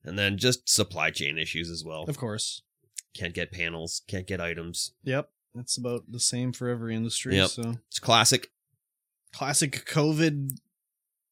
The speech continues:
Speaker 2: manufacturing woes.
Speaker 1: Yeah. <laughs>
Speaker 2: Yep.
Speaker 1: Yeah, pretty boring. But, uh,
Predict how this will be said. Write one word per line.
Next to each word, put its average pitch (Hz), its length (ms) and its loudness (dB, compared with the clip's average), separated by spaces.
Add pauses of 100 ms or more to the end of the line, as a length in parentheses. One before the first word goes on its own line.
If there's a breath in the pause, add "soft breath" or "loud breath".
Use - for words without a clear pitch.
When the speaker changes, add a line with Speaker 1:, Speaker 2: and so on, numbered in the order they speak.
(300)
Speaker 2:
manufacturing 135 960 2
woes. 113 560 4
Speaker 1:
Yeah. 95 200 4 (220)
<laughs> - 520 0
Speaker 2:
Yep. 113 1040 0
Speaker 1:
Yeah, 202 180 12
pretty 196 240 6
boring. 151 300 10 (200)
But, 127 320 2
uh, 123 500 10